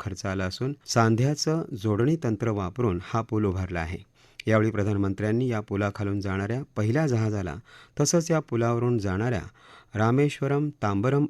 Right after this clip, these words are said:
एक्सप्रेसला देखील हिरवा झेंडा दाखवला. यानंतर प्रधानमंत्री रामेश्वरममध्ये एका रोड शोमध्ये सहभागी झाले. त्यांनी रामनवमीच्या निमित्तानं रामेश्वरम मंदिरात जाऊन दर्शनही घेतलं. रामेश्वरम इथं आयोजित सभेत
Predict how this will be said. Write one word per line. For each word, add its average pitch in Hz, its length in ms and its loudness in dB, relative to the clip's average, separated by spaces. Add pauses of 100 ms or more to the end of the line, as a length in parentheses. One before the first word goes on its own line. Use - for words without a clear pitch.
एक्सप्रेसला 110 520 -2
देखील 104 340 -2 (380)
हिरवा 113 340 2
झेंडा 98 260 0
दाखवला. 87 420 -4 (520)
यानंतर 156 520 4
प्रधानमंत्री 117 600 0
रामेश्वरममध्ये 101 800 -2 (320)
एका 117 260 0
रोड 113 200 0
शोमध्ये 107 420 -2
सहभागी 95 480 -4
झाले. 85 320 -8 (500)
त्यांनी 113 240 2
रामनवमीच्या 104 640 -2
निमित्तानं 101 500 -2 (420)
रामेश्वरम 147 600 2
मंदिरात 104 340 0
जाऊन 104 280 -4
दर्शनही 95 460 -6
घेतलं. 90 380 -8 (600)
रामेश्वरम 147 600 4
इथं 117 340 -2
आयोजित 107 360 0
सभेत 101 300 -4